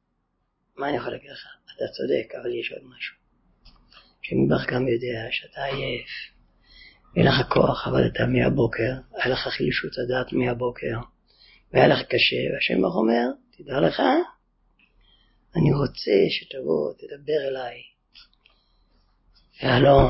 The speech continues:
אתה יודע, השם, אם אני אתחיל עכשיו, מה זה ורובים? הלוואי שאני אזכור, "ברוך אתה השם, מה זה ורובים, אהב עשו אלוהים."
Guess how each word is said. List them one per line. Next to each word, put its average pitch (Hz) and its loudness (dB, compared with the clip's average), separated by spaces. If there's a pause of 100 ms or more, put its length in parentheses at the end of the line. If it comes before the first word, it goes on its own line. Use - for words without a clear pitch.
(380)
אתה - 4
יודע, 196 8
השם, - 2 (240)
אם 123 -4
אני 120 -4
אתחיל - -6
עכשיו, - -2
מה 147 -2
זה 139 -4
ורובים? 143 -6 (720)
הלוואי 131 4
שאני 165 2
אזכור, - -2
"ברוך 196 8
אתה 208 -2
השם, 104 -8 (160)
מה 92 -8
זה 92 -8
ורובים, 92 -8
אהב 87 -2
עשו 82 -8
אלוהים." - -4